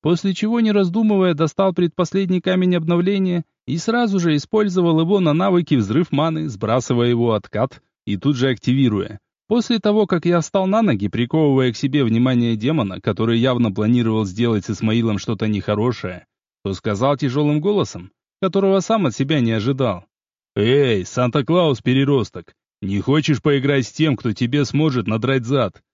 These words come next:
Или, может, добровольно сдашься?" Демон, мне кажется, не слышал такого обращения к себе примерно...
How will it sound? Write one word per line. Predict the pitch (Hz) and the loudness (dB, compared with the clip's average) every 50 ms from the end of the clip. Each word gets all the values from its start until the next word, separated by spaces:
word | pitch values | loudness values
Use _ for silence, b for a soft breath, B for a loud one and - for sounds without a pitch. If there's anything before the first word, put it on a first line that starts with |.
| _ _ _ _ _ | _ _ _ _ _
Или, | 104 98 101 104 | -6 -4 0 0
может, | 107 117 117 113 104 117 104 | 2 2 2 2 0 0 0
добровольно | 101 113 104 113 117 120 123 127 123 120 113 107 | 0 0 0 0 2 2 2 2 2 0 0 -2
сдашься?" | 95 92 113 120 131 127 - - - 90 85 - _ _ _ _ _ _ - | -2 -2 0 0 0 0 -2 -6 -8 -10 -10 -14 _ _ _ _ _ _ -16
Демон, | 113 101 117 165 214 233 233 226 226 220 214 | -14 -10 -6 -4 -2 0 2 2 2 2 2
мне | 214 208 214 214 202 | 2 2 2 0 0
кажется, | - 214 214 196 196 196 - - 214 | 0 0 0 0 0 -2 0 0 0
не | 214 214 196 | 2 0 0
слышал | - 233 262 233 - 147 123 | 0 0 0 0 0 0 0
такого | - 135 120 - 156 151 151 147 139 | 0 -2 0 0 2 2 2 2 0
обращения | 131 143 151 143 - - 196 214 214 202 196 175 | 0 0 -2 -2 -2 -2 -2 0 0 0 0 0
к | - | -2
себе | - - 139 135 170 165 | -2 -4 -2 0 0 0
примерно... | 147 - 123 117 120 131 147 175 170 165 156 156 151 151 147 143 135 | 0 0 0 2 2 2 2 2 0 0 2 2 4 4 2 0 -2